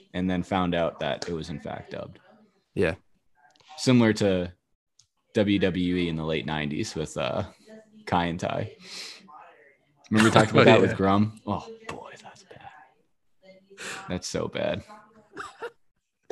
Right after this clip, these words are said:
Speaker 1: Uh, so, yeah, Squid Games is good. What else is out there now?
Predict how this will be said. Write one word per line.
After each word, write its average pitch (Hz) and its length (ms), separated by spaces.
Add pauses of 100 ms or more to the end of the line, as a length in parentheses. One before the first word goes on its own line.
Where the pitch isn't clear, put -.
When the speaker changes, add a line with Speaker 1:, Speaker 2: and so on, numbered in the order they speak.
(140)
Speaker 1:
Uh, 113 580 (340)
so, - 120
yeah, 151 140
Squid 123 280
Games 123 240
is 107 100
good. 113 260
What 143 120
else 120 180
is 92 120
out 82 180
there 82 120
now? 80 300